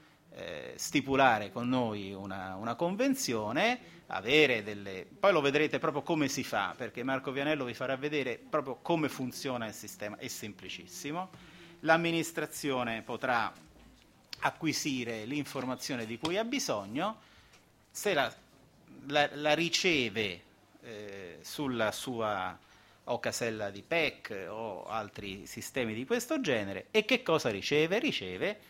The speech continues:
l'informazione sull'impresa, appunto, che viene dalle visure del registro delle imprese e solo per ora del registro delle imprese. Perché dico solo per ora del registro delle imprese? Perché in realtà noi abbiamo un'altra iattura,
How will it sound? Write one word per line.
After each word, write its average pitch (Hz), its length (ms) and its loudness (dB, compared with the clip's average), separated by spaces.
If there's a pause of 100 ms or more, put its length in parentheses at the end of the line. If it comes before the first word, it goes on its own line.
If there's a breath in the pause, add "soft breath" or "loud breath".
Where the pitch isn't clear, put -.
(140 loud breath)
l'informazione 170 760 0
sull'impresa, 170 640 0
appunto, 107 460 -2
che 90 120 -10
viene 110 260 -2
dalle 98 200 -6
visure 117 400 -6
del 98 100 -8
registro 123 400 -6
delle 214 160 -2
imprese 92 480 -6 (440 loud breath)
e 233 220 6
solo 139 580 2
per 147 280 0
ora 95 320 -4
del 143 180 0
registro 104 440 -8
delle 98 180 -8
imprese. 87 800 -12 (1000 loud breath)
Perché 196 280 6
dico 139 200 4
solo 151 360 4
per 135 140 0
ora 131 180 4
del 120 120 0
registro 117 320 -6
delle 110 100 -4
imprese? 104 280 -6
Perché 202 280 0
in 196 80 2
realtà 156 360 4
noi 151 200 2
abbiamo 131 340 2
un'altra 117 460 0
iattura, 117 640 2